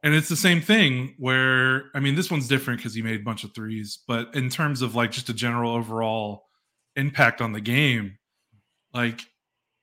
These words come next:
we've been screaming this forever. The Mavericks need players that aren't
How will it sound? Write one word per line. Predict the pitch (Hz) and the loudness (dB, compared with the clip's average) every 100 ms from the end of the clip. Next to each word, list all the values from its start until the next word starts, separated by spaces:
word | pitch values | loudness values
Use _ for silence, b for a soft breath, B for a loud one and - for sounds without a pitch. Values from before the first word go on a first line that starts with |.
| _ - | _ -4
we've | 143 | -2
been | 135 | 0
screaming | 131 - 220 240 147 | -2 -2 2 4 4
this | 127 - | 2 0
forever. | 135 135 120 | 2 2 2
The | 117 | 0
Mavericks | 123 143 156 139 - | 2 2 2 -2 -2
need | 131 131 127 123 123 - _ | -2 0 0 -2 -4 -14 _
players | - 135 135 131 | -2 0 2 0
that | 117 117 | -2 -4
aren't | 123 127 131 | -2 -2 -2